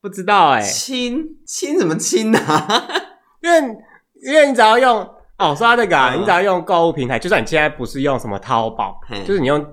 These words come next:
Speaker 1: 台湾的，像是虾皮什么的，
Speaker 2: 嗯。
Speaker 1: 你也，你也会常常遇到中国的卖家。
Speaker 2: 海外买-，卖家啊，
Speaker 1: 对，
Speaker 2: 对啊，
Speaker 1: 对，对，对，
Speaker 2: 很常啊。
Speaker 1: 海-，海外发货的啊。
Speaker 2: 对，海外发货的啊。
Speaker 1: 嗯，哼，哼，哼，哼。
Speaker 2: 那他们这样子，我们要缴税吗？
Speaker 1: 不用吧？
Speaker 2: 不用缴税。
Speaker 1: 哦，那个之前缴税好像说，就是说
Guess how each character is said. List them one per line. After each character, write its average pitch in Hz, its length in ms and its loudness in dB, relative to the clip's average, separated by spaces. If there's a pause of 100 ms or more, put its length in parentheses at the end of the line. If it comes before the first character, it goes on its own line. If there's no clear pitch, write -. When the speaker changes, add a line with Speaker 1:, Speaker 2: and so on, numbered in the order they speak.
(100)
Speaker 1:
台 123 180 -2
湾 127 200 -2
的， 117 100 -4
像 139 200 -6
是 135 60 -8
虾 131 280 -2
皮 113 140 -6
什 113 120 -8
么 95 120 -8
的， 98 100 -10
Speaker 2:
嗯。 117 40 -6
Speaker 1:
你 160 40 -2
也， 185 80 -2
你 170 140 0
也 190 60 6
会 180 120 6
常 156 120 -2
常 151 100 0
遇 147 40 -2
到 143 200 2
中 127 280 0
国 113 120 -6
的 127 60 0
卖 123 60 0
家。 131 40 -2
Speaker 2:
海 147 60 0
外 170 100 0
买-， 120 300 -6 (100)
卖 147 200 0
家 117 220 -4
啊， 107 260 -4
Speaker 1:
对， 220 180 2
Speaker 2:
对 208 140 4
啊， 180 60 4
Speaker 1:
对， 160 120 0
对， 143 100 0
对， 117 60 -2
Speaker 2:
很 123 140 2
常 - 80 0
啊。 - 60 -8
Speaker 1:
海-， 151 100 0
海 139 100 0
外 190 260 4
发 156 340 0
货 160 200 -4
的 127 60 -2
啊。 - 40 -4
Speaker 2:
对， 113 60 -6
海 104 160 -12
外 110 200 -8
发 107 160 -8
货 117 80 -10
的 160 80 -2
啊。 - 20 0
Speaker 1:
嗯， 165 80 0
哼， 170 200 0
哼， 170 140 0
哼， 160 180 -4
哼。 143 240 -8
Speaker 2:
那 254 160 -10 (200)
他 254 120 -14
们 247 320 -12 (520)
这 285 100 -6
样 240 120 -4
子， 180 80 -4
我 127 140 -2
们 139 100 -2
要 202 100 -2
缴 101 240 -4
税 143 280 -4
吗？ 113 300 -8 (360)
Speaker 1:
不 170 80 -2
用 233 220 4
吧？ 110 460 -2
Speaker 2:
不 160 60 -12
用 180 120 -6
缴 127 160 -2
税。 120 420 -6
Speaker 1:
哦， 180 360 0
那 294 100 0
个 170 380 0
之 262 100 -6
前 220 200 2
缴 135 160 0
税 196 100 -2
好 160 60 2
像 160 120 2
说， 180 200 0
就 180 160 -4
是 185 80 -2
说 190 200 -2